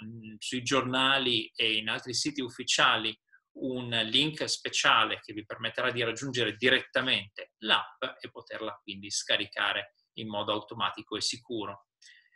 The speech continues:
Che cosa dovete fare voi? Cosa, quali sono i requisiti tecnici per chi vuole installare questa app? Sono molto semplici. Un qualsiasi iPhone va bene, un qualsiasi smartphone di tipo Android, per esempio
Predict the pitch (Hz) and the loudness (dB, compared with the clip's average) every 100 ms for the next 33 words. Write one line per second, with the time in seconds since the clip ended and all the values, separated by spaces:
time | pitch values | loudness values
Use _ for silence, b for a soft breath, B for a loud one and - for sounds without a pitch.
0 | _ - 170 190 180 180 175 175 165 175 | _ 0 6 8 8 8 8 6 6 8
1 | 175 165 147 156 180 - 147 143 139 139 | 8 6 6 6 6 4 4 6 4 2
2 | 135 131 170 156 139 - 143 135 139 147 | 0 2 2 2 0 -2 -4 -2 0 0
3 | 131 143 135 131 151 131 - 113 - 117 | 2 0 -2 2 2 2 -2 -6 -2 -4
4 | 104 - 107 - 131 117 123 123 117 - | -6 -6 -6 -6 -10 -4 0 0 -2 -2
5 | 117 113 113 113 110 - - 120 92 - | -2 0 0 -2 -6 -6 0 2 2 -2
6 | - 95 B B B - 226 185 135 127 | -10 -10 B B B -4 -2 2 4 2
7 | 123 - 120 98 - - - 98 151 160 | 2 2 2 0 -4 -6 -4 -4 2 2
8 | 165 175 165 - 185 - 170 147 143 - | 4 4 4 4 4 4 6 4 2 2
9 | 165 185 185 196 165 160 147 120 107 120 | 4 4 4 0 2 0 4 4 4 2
10 | 135 147 127 143 139 - 156 - 135 - | 0 -4 -4 0 2 2 0 0 0 -2
11 | 147 139 139 - - 151 143 131 127 127 | 4 4 4 0 2 4 4 2 0 -2
12 | _ 147 131 139 147 135 139 123 135 135 | _ -8 -4 -2 2 2 2 6 8 8
13 | 120 120 120 113 120 123 123 113 | 4 0 -6 -6 -6 -6 -4 -4